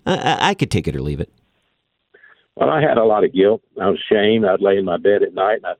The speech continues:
Speaker 2: see a spotlight in my head. And it showed me the stupid things I'd done and opportunities I'd wasted. I, I, I could see that. And, uh, it really didn't start at that Bible study. It started a little bit earlier with a date with a girl. And,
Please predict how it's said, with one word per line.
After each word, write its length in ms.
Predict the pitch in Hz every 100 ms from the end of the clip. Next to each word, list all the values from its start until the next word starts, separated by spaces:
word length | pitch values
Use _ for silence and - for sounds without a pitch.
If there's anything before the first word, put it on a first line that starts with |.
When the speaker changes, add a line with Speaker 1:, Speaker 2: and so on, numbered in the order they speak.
| -
Speaker 2:
see 120 | 98
a 80 | 85
spotlight 460 | - 113 87 87 95
in 100 | 82
my 160 | 85 78
head. 360 | 98 101 101 - _ _ _ _ _
And 100 | 90
it 80 | 95 -
showed 200 | 113 107
me 120 | 101
the 120 | 87 -
stupid 360 | - 113 -
things 260 | - 101 90
I'd 220 | 92 82
done 320 | 92 95 107
and 80 | 98
opportunities 720 | 90 87 - 104 98 87 87 85
I'd 160 | 85
wasted. 540 | 85 92 95 - 120 123
I, 80 |
I, 420 | 123 92 90 - 123
I 20 |
could 160 | 117 -
see 160 | 101 85
that. 300 | 85 87 107 _ _ - - _ _ _
And, 320 | 95 95 92
uh, 360 | 95 95 90 90 98 _
it 200 | 107 85 -
really 540 | 107 107 151 123 95 98 _ _ -
didn't 360 | 98 123 101
start 300 | - 120 117
at 100 | 101
that 200 | - 92
Bible 300 | 92 127 104 -
study. 280 | - 98 92
It 100 | -
started 340 | 117 113 104
a 40 |
little 120 | 101 101
bit 140 | 101
earlier 400 | 98 123 104 95
with 160 | 90 85
a 40 |
date 280 | - 101 104
with 120 | 95
a 40 | 92
girl. 420 | 113 123 92 85
And, 160 | 87